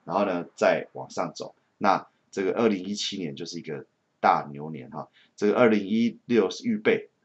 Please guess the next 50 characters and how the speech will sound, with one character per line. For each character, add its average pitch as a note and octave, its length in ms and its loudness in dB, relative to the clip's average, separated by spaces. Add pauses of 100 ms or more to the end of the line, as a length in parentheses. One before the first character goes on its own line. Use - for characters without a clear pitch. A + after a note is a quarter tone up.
那 A#2 160 -2
二 A2 80 4
零 G2 120 0
一 G#2+ 180 0
五 F2 180 -2
是 F#2+ 100 -18
修 G#2 260 0
正 G#2 300 -2
哈， - 140 -14 (300)
一 C#3+ 180 4
五 A2+ 120 4
修 B2 220 4
正， B2 360 2
一 A2+ 160 -2
六 A2+ 220 4
预 G#2+ 120 0
备 G#2 400 0
哈， G#2+ 280 2 (260)
然 E2+ 120 -6
后 G2 100 0
呢 F2+ 280 -4
一 G2+ 120 -6
七 F#2+ 520 -8 (260)
大 F2+ 180 2
涨。 - 220 -10 (340)
那 A#2 120 2
我 A2 40 6
们 G#2 100 2
这 A#2 100 2
边， A#2 300 2 (140)
呃， C#2+ 280 -14
有 D#2+ 140 -8
类 A2+ 140 4
似 G#2 160 -2
的 F#2+ 60 0
情 D2+ 200 -12
况， F2 180 -12
就 E2 100 -14
是 E2+ 300 -8 (360)
一 A#2+ 400 0 (140)
八 A2 220 8
的 G2 80 2
时 E2+ 160 -6
候 F2 120 -2
是 F#2 100 -10
修 G2+ 220 -2
正， F#2+ 200 -2
对 G#2 120 0
不 G#2+ 60 4
对？ - 160 -2